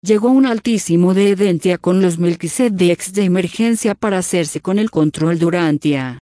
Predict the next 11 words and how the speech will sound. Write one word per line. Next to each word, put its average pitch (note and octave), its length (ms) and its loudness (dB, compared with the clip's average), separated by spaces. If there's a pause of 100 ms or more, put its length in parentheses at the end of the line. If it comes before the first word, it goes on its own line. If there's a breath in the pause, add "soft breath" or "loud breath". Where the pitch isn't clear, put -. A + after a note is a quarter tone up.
(1400)
Se - 180 2
destruyeron A3 760 2
los B3 200 0
archivos A3 720 0
panorámicos E3 800 0
del G3+ 180 0
reinado F#3 480 2
de E3+ 180 2
Caligastia E3 760 0
en D#3+ 80 0
Jerusalén F#3+ 720 0